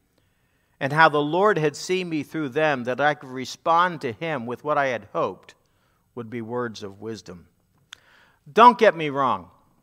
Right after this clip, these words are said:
I have been blessed to have served in the four congregations that I have served in. I have been blessed. I have just been blessed with some super Christian people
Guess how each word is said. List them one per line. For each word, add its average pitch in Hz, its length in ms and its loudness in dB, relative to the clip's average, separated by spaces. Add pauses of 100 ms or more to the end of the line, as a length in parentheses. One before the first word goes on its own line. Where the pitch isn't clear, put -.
(720)
I 165 140 4
have 165 180 6
been 135 180 -4
blessed 139 680 0
to 151 100 -8
have 120 160 -4
served 151 440 -2
in 117 100 -10
the 117 80 -8
four 156 300 -6
congregations 120 1040 -6 (680)
that 120 140 -2
I 113 140 -2
have 107 160 -8
served 95 380 -12
in. 85 180 -20 (220)
I 120 100 -10
have 110 280 -12
been 104 200 -10 (100)
blessed. 110 380 -4
I 117 180 -2
have 107 280 -6
just - 260 -14
been 101 160 -16
blessed 117 460 -8
with 101 120 -14
some 95 240 -16
super - 560 -14
Christian - 640 -18
people 87 400 -18